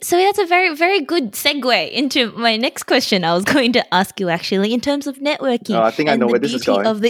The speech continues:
Speaker 1: internet. I think you know where this is going, actually.
Speaker 2: <laughs>
Speaker 1: Um, sometime along your c-, practicing career, you decided to perhaps make a, a little group on Facebook called, uh, D P R, which some of our listeners may be familiar with. Can we dive into actually what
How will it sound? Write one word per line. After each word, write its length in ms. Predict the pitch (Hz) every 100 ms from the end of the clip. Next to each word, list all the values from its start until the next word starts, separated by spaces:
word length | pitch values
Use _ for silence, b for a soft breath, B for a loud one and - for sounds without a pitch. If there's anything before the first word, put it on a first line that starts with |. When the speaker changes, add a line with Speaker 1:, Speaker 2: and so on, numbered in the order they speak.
| 269
Speaker 1:
internet. 400 | 269 311 240 214
I 260 | 294 330 415
think 220 | 427 392
you 100 | 370
know 140 | 381 349
where 120 | 320
this 200 | 302 277
is 120 | 262
going, 400 | - 226 208 214
actually. 500 | 214 226 277 247 339 427
Speaker 2:
<laughs> 40 | 415 -
Speaker 1:
Um, 240 | 269 285 269
sometime 640 | - - 480 - 392 381
along 340 | 359 330 330 302
your 180 | 285 262
c-, 80 | - -
practicing 500 | 285 320 - 247 233
career, 520 | 247 240 240 190 196
you 220 | 214 247
decided 640 | 240 - 233 233 233 208 -
to 260 | 233 214 214 B
perhaps 360 | 254 247 240 254
make 240 | 233 214
a, 180 | 214 202
a 80 | 208
little 240 | 208 226 226
group 320 | 220 220 220
on 160 | 180 190
Facebook 540 | 220 214 - 185 180
called, 320 | 196 180 180 - B -
uh, 140 | 190 185
D 160 | 214
P 280 | - 208 190
R, 260 | 185 170 185 -
which 120 | 226
some 120 | 254
of 100 | 226
our 80 | 220
listeners 360 | 220 226 208 202
may 140 | 208
be 260 | 202 196 - B
familiar 680 | 247 226 214 208 202 180 175
with. 300 | 170 220 240 B B
Can 160 | 330
we 180 | 392 494
dive 220 | 480 453 440
into 220 | 392 359
actually 440 | 302 - 262 254 -
what 300 | 196 233 254